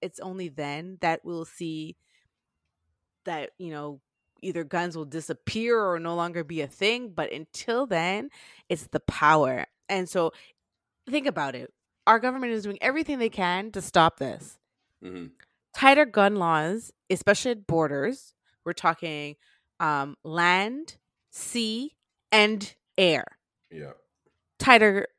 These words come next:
Speaker 1: laws so they could
Speaker 2: Mm-hmm.
Speaker 1: restrict any type of access coming in.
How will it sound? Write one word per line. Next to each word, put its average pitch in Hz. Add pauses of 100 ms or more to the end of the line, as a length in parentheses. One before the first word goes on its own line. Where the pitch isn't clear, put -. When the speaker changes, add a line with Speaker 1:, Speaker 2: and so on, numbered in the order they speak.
Speaker 1:
laws 143
so -
they 180
could 170
Speaker 2:
Mm-hmm. 175
Speaker 1:
restrict -
any 202
type 190
of 220
access 165
coming 147
in. 143